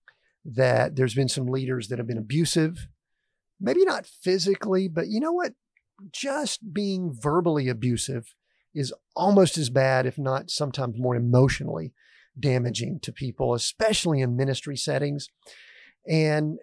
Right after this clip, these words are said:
and it's when people have just, that pressure cooker has just boiled. It, it hasn't been allowed to be released. And, and they just become jerks. And truthfully, that's not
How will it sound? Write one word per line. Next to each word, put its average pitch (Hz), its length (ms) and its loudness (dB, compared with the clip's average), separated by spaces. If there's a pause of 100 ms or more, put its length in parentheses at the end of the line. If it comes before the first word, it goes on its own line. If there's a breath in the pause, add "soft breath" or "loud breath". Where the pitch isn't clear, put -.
and 165 120 0
it's 170 160 -4
when 196 140 -2
people 240 320 -4
have 175 80 -2
just, 160 400 0
that 156 180 -4
pressure 226 320 -2
cooker - 540 -8
has 147 160 -2
just 151 280 -4
boiled. 170 600 2
It, 156 300 -4
it - 0 -
hasn't 156 360 -4
been 156 100 -2
allowed 135 340 0
to 143 80 -10
be 131 140 -6
released. 151 640 -4 (560 loud breath)
And, 139 540 2 (140)
and 143 220 -2
they 139 160 2
just 131 680 -2
become 135 360 -2
jerks. 147 520 -2 (100)
And 135 220 -6
truthfully, 185 560 -4
that's 160 320 -8
not 143 500 -2